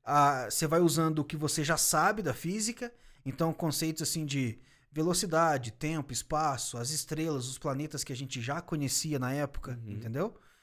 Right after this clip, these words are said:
Speaker 1: Você vai usando tudo isso pra compor aquela teoria, né? Você,
Speaker 2: Sim.
Speaker 1: ah, beleza, então se o carro anda, o carro tem que ter quatro rodas.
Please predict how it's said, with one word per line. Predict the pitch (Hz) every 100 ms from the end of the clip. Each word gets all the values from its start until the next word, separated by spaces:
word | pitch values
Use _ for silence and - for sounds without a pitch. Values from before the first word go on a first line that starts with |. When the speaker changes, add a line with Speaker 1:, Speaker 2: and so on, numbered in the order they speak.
| _ _ _ _ -
Speaker 1:
Você | 143
vai | 139
usando | 180 170 170 208 208
tudo | - 160 139
isso | 123 - 254 - - _ _ _ _ _ _ _ _ _
pra | 135 131 127 123 120 113 110 104
compor | - 196 - 143 185
aquela | 214 240
teoria, | 330 339 185 107
né? | 117 135 -
Você, | 123 -
Speaker 2:
Sim. |
Speaker 1:
ah, | 165 107
beleza, | 139 170
então | - 123
se | -
o |
carro | - 135 131 175
anda, | 151 156 220
o |
carro | - 165
tem | 170
que | 208
ter | 294
quatro | 349 -
rodas. | 269 151 113